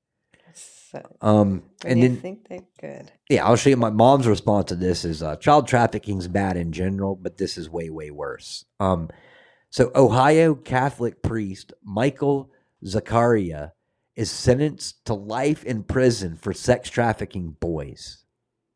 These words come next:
Speaker 2: So we've
Speaker 1: Oof.
Speaker 2: got preachers and priests and, you know, like I said, it's, it's bad in general,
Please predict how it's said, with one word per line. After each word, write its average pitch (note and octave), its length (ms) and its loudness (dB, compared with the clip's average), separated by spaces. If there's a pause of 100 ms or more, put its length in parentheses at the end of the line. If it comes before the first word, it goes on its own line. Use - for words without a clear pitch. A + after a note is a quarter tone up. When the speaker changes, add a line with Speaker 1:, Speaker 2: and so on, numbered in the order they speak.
(220)
Speaker 2:
So A#2 200 4
we've A#2+ 260 2
Speaker 1:
Oof. - 60 -10
Speaker 2:
got - 400 -2
preachers D#3 600 2
and F#2+ 220 -6
priests D#3 560 0
and, G#2+ 180 -2
you C3 100 0
know, A#2 120 4 (300)
like E3 100 2
I D3 40 8
said, C3+ 180 4
it's, B2+ 240 2 (500)
it's B2+ 160 -4
bad D3 400 2
in A2 180 0
general, E2+ 460 -10